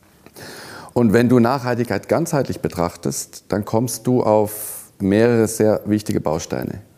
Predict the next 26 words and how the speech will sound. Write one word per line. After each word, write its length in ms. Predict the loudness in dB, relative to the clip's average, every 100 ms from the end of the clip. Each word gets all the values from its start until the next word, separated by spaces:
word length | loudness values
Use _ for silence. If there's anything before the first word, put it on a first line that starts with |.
| -4
Eins 260 | -2 -2
ist 140 | -4 -4
Klima, 380 | -2 0 -2 -6 -14 _ _ _ _ _ _ _ -20 -20 -20 -20 -16 -8
ein 100 | -2
anderes 440 | 2 2 2 0
ist 220 | -6 -4
Biodiversität. 960 | 0 2 2 -2 -4 -6 -6 -6 -10 -18 _ _ _
Biodiversität 760 | 0 2 6 4 4 0 0 2
wäre 300 | 2 2 0
jetzt 280 | -4 -4 -4
die 40 |
Überschrift 360 | -2 -2 -2 -8
für 140 | -4
das 140 | -4 -2
Thema 240 | -2 -2
nicht 120 | -4
mehr 140 | -4 -2
rausfischen 400 | -2 -4 -8 -6
als 140 | -6
nachwächst. 580 | -6 -6 -8 -12 -16 -20 _ -20 -20 -20 -20 -20 -6
Und 200 | -4 -2
die 40 |
Biodiversität 1120 | 2 4 4 4 2 2 -2 0 0 0 -4
ist, 840 | -8 -6 -4 -6 -6 -8 -10 -14 _ -12
äh, 140 | -8
nach 220 | -6 -6